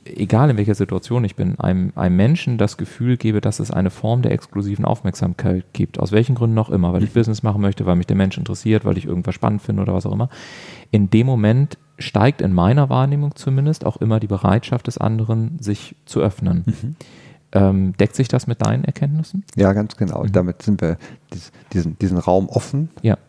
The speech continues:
Speaker 2: diesen Raum öffnen dafür. Und dann verändert sich ganz viel.
Speaker 1: Mhm.
Speaker 2: Und wenn ich, ähm, wenn ich das tue, dann kriege ich auf einmal einen Zugang und ich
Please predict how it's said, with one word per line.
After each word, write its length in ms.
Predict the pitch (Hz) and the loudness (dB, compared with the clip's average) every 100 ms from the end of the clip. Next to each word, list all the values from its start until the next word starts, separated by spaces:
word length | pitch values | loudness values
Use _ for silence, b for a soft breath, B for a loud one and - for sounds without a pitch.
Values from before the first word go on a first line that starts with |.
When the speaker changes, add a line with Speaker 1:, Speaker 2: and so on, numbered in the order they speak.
| - | -6
Speaker 2:
diesen 140 | 98 | -4
Raum 300 | 85 95 98 | 0 0 0
öffnen 480 | - 110 - 127 127 | 0 -2 0 0 2
dafür. 560 | 104 107 - 123 160 - B B B B B B B _ | 0 0 0 0 0 -4 B B B B B B B _
Und 260 | 107 92 B B _ | 2 2 B B _
dann 160 | 98 92 | 0 0
verändert 500 | - 123 113 101 - | 0 2 4 2 0
sich 220 | 92 - | -4 -2
ganz 300 | 95 98 - | -2 -2 -2
viel. 320 | 135 - - - | 0 0 -2 -2
Speaker 1:
Mhm. 340 | 95 90 95 120 _ - | -2 -2 -4 -8 _ -14
Speaker 2:
Und 280 | - 85 - | -8 -8 -2
wenn 120 | 90 | 0
ich, 280 | 90 - - - | 0 -4 -16 -8
ähm, 380 | 87 85 82 78 - _ | -2 0 0 -4 -10 _
wenn 100 | 82 | -4
ich 120 | 76 | 0
das 320 | - 110 - | 0 0 -2
tue, 520 | - 139 110 85 160 185 _ _ _ _ B B B B B B B B _ | -4 2 4 4 2 -2 _ _ _ _ B B B B B B B B _
dann 320 | 95 87 85 - - | 2 4 0 -6 -18
kriege 200 | - 123 | 0 0
ich 100 | 113 95 | 2 0
auf 60 | |
einmal 260 | - 98 87 | 2 2 2
einen 260 | 90 90 - - | 2 0 -2 -12
Zugang 480 | - - 120 120 113 | -4 -2 2 2 0
und 200 | - 90 | -2 -4
ich 180 | 98 | -6